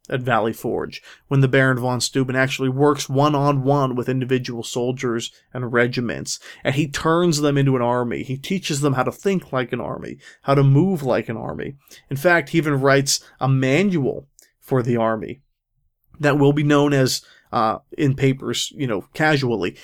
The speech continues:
as the Blue Book. But believe it or not, that Blue Book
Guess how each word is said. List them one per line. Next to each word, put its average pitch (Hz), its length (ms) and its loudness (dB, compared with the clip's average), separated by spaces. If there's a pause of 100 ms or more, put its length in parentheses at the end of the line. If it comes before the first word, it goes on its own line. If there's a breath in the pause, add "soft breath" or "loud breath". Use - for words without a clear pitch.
(120 loud breath)
as 127 220 0
the 127 100 2
Blue 131 320 0
Book. 117 460 0 (280 soft breath)
But 135 140 0
believe 175 240 4
it 165 60 0
or 127 80 4
not, 135 240 2
that 139 280 0
Blue 151 240 2
Book 139 480 0